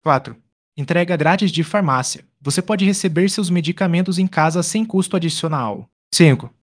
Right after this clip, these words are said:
descontos em restaurantes. Todos os dias, você pode aproveitar vinte e cinco por cento de desconto nas suas compras no Burger King. Seis,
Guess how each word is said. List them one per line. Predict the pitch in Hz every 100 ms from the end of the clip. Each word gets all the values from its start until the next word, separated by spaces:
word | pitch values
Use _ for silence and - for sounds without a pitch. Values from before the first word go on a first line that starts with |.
| _
descontos | 175 - 220 190 180
em | 165
restaurantes. | 165 170 180 139 139 127 - - -
Todos | 190 190
os | 202 151
dias, | 143 165 175 -
você | 151 156
pode | 202 214
aproveitar | 196 196 185 196 175
vinte | 147 143 185
e |
cinco | 196 180 165 202
por | 226
cento | 220 185 180
de | 160
desconto | 170 175 - 170 170 175
nas | 185
suas | - 214 -
compras | 190 202 185 147
no | 139
Burger | 170 160 185
King. | - 120 101 _ _ _
Seis, | - 151 123 - -